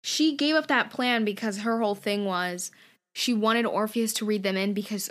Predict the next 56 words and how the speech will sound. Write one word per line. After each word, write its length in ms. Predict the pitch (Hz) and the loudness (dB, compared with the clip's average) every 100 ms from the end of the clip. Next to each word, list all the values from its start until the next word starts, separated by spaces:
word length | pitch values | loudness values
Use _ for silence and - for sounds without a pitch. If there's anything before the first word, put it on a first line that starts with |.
| - | -8
uh, 120 | 202 | -8
she 320 | - - 240 | -4 -2 0
believed 480 | 214 208 202 196 190 | 0 2 2 2 0
that 140 | 196 | -6
Capricorn 580 | - 190 202 196 208 202 | -2 -2 -2 -6 -6 -4
wasn't 340 | 185 190 - 175 | -4 -8 -10 -4
really 280 | 180 185 | -2 -2
dead, 380 | 185 180 170 180 | -2 -2 -2 -2
like, 200 | 185 190 | -6 -6
in 160 | 190 190 | -4 -2
their 220 | 180 180 | -2 -4
world. 420 | 180 214 226 220 | -4 -4 -2 -2
Like, 180 | 202 185 | -6 -6
she 140 | - | -8
thought 380 | 196 196 175 175 - - - | -6 -2 -2 -4 -16 -20 -6
just 200 | 240 226 | -4 -2
because 200 | 247 233 | 0 2
he 80 | 226 | 2
died 360 | 208 202 202 | 4 4 4
there, 220 | 190 202 208 | 2 0 2
he 120 | 214 | -2
would 120 | 185 | -2
still 200 | - 208 | -2 -2
be 120 | 202 | 0
in 100 | 196 | 0
the 60 | 196 | 0
book. 380 | 196 311 302 - - - | 2 2 0 -6 -20 -8
But 100 | 202 | 0
once 180 | 226 247 | 2 2
they 140 | 247 | 2
get 320 | 226 220 208 - | 2 2 0 0
there 360 | 214 202 190 | 2 2 0
and 140 | 185 190 | -2 -4
see, 220 | - 214 | 0 0
like, 180 | 196 196 | 0 -2
his 200 | 214 185 | -6 -2
village 360 | 196 196 196 | -2 0 0
and 100 | 196 | -2
how 140 | 208 190 | -2 -2
it's, 140 | 190 | -4
like, 140 | 190 - | -8 -4
all 160 | 185 | -4
torn 240 | 190 208 190 | -2 -4 -2
up 160 | 185 | -4
because 400 | 202 190 190 185 - _ _ - | -4 -4 -4 -6 -16 _ _ -8
apparently 400 | - - 233 226 | -6 0 0 2
in 60 | 220 | 2
this 120 | 202 | 0
book, 260 | - 202 202 | -2 -2 -2
like, 200 | 170 - | -6 -6
time 300 | - 185 202 | -2 0 0
has 120 | 226 | -2
passed, 380 | 262 240 247 240 | 0 0 0 -2
so 80 | |
it's, 120 | 196 196 | -4 -4
like, 140 | 190 | -4